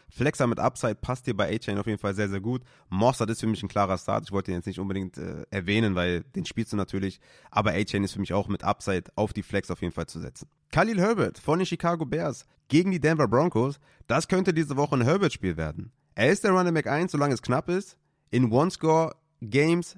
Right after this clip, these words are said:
dreiundsechzig Prozent Snaps und fünfzehn Attempts pro Spiel. Bei großem Rückstand wird halt mehr Roschon gespielt, aber Herbert hier mit einem Top-Matchup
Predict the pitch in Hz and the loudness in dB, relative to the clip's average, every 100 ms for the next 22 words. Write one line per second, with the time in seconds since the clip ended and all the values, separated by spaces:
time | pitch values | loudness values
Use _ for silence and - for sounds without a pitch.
0 | - 98 120 175 170 170 - 135 131 127 | -10 -2 2 2 0 -6 -8 -2 -2 0
1 | 123 156 - - - 139 131 - 190 - | -2 -2 -6 -6 0 0 2 0 0 -2
2 | - 156 151 _ _ 117 120 143 165 - | -2 -2 -2 _ _ -2 2 2 0 -4
3 | - - 151 185 - 160 208 240 - _ | -6 0 0 0 -2 -2 0 -2 -8 _
4 | - 120 120 160 208 185 143 202 - 175 | 0 2 4 2 4 2 2 0 -2 -4
5 | 185 - _ - 151 143 117 147 151 117 | -4 -10 _ 0 2 2 4 2 4 4
6 | 185 - 190 175 165 - 175 175 - _ | 2 0 -2 -2 -6 0 0 0 -6 _
7 | _ - 156 175 135 160 151 147 143 127 | _ 2 4 6 4 4 2 0 0 2
8 | 123 - 151 - 139 151 131 135 - | 0 0 -2 0 -2 -2 -2 -4 -4